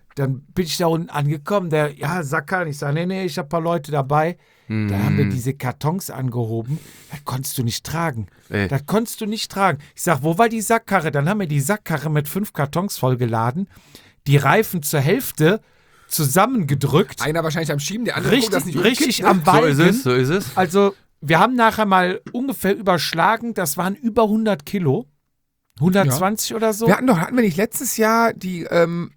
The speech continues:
Speaker 3: das
Speaker 1: Die
Speaker 3: war ja auch
Speaker 1: Packliste mit
Speaker 3: die,
Speaker 1: dem
Speaker 3: mit, mit
Speaker 1: Gewicht.
Speaker 3: dem Gewicht, waren das nicht auch hundertzwanzig Kilo oder so?
Speaker 1: Ich war, es war weit über hundert Kilo. Und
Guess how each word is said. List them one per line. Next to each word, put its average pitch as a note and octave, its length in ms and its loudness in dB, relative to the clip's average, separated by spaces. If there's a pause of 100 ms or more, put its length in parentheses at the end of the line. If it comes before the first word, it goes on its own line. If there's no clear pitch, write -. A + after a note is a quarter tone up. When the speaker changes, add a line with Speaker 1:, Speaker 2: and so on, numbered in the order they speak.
(120)
Speaker 3:
das C#3+ 180 2
Speaker 1:
Die C#3+ 60 0
Speaker 3:
war F#3+ 80 4
ja G#3 60 6
auch - 40 4
Speaker 1:
Packliste D3 480 -4
mit C#3 140 -2
Speaker 3:
die, - 20 -6
Speaker 1:
dem C#3+ 120 -2
Speaker 3:
mit, C#3 80 -2
mit F3+ 100 0
Speaker 1:
Gewicht. F#3 240 2
Speaker 3:
dem - 60 -8
Gewicht, F#3+ 380 0
waren F3 100 0
das A3 120 -2
nicht G#3 80 -6
auch A#3+ 100 -4
hundertzwanzig B3+ 520 -6
Kilo C4 180 -8
oder B3 220 -4
so? B3 120 -8
Speaker 1:
Ich - 140 -4
war, - 180 -6
es D#3 220 -2
war D#3+ 180 -2 (200)
weit G3+ 340 2
über F#3+ 220 2
hundert F#3 340 0
Kilo. E3 420 0 (320)
Und D#3 420 0